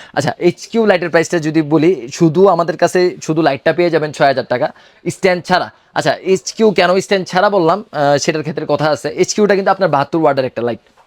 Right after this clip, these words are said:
আর স্ট্যান্ড ছাড়া বলার কারণ হচ্ছে, এখন যেটাতে দাঁড়া করে রাখছি, এটা কিন্তু নরমাল একটা স্ট্যান্ড, আহ, যে, যেগুলো আপনার সচরাচর অন্যগুলোর সাথে দেখতে পারছেন, এটার সাথে কিন্তু সেটাই দেওয়া আছে।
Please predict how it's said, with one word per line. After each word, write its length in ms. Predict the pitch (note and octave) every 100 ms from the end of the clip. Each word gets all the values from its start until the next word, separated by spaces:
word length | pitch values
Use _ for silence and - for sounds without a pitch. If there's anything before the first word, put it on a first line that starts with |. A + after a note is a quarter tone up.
| _ _ _ _ -
আর 200 | C3 C#3
স্ট্যান্ড 280 | - G#3 F#3
ছাড়া 200 | F#3+ -
বলার 220 | G3+ G3+
কারণ 200 | G3+ G#3
হচ্ছে, 180 | G3 F#3
এখন 300 | C#3+ C#3+ F3
যেটাতে 260 | E3+ E3 D3
দাঁড়া 200 | D3 C#3+
করে 220 | C#3+ C3
রাখছি, 260 | C3 F3
এটা 140 | D#3+ C3+
কিন্তু 260 | C#3+ G3+
নরমাল 480 | G3+ C#3 B2 B2+ D3
একটা 240 | C#3 B2 A2
স্ট্যান্ড, 280 | - D#3+
আহ, 800 | - _ _ - C3 C3 B2+ B2+
যে, 160 | C#3 C#3+ D3+ C#3+ _
যেগুলো 320 | C#3 D3 D3 D3
আপনার 180 | D3+
সচরাচর 500 | C#3 D3 D#3 D3+ D#3
অন্যগুলোর 400 | C3+ D3+ D#3+ D3
সাথে 220 | C#3+ C3 B2+
দেখতে 220 | C3 A#2+
পারছেন, 280 | A2+ - F#3+ _ _ C3+
এটার 240 | D3 E3 -
সাথে 240 | D#3 D#3
কিন্তু 160 | D#3 E3
সেটাই 300 | E3 D3+ B2+
দেওয়া 200 | A2+ F#2
আছে। 200 | -